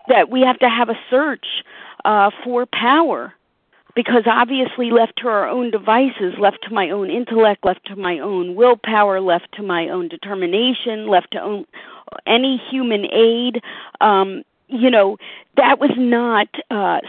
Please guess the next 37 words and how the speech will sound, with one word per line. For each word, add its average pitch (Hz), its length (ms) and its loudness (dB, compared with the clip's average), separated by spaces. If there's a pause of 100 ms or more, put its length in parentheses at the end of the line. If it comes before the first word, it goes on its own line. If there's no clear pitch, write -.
sufficient 294 540 0
enough 185 400 -2
to 220 100 -8
conquer 254 460 0
the 208 160 -4
obsession 208 480 -2
of 247 80 -4
the 262 60 -4
mind. 262 580 0 (960)
No 277 400 4
human 285 380 0
power 240 520 0
could 233 240 -6
relieve 214 460 -6
my 202 360 -2
compulsive 180 520 -10
overeating. 165 680 -12 (920)
I 185 100 2
knew 208 220 6
I 214 100 6
was 247 160 0
a 269 60 -2
compulsive 262 500 0
overeater. 262 680 2 (120)
I 180 120 2 (100)
certainly 247 360 0
didn't 233 240 -6
understand 220 520 -4
the 196 40 2
depths 208 380 0
to 240 80 -12
which 214 200 -4 (120)
this 214 120 -2 (140)
disease 202 380 -6
would 180 160 -10
drag 226 420 2
me. 214 320 -4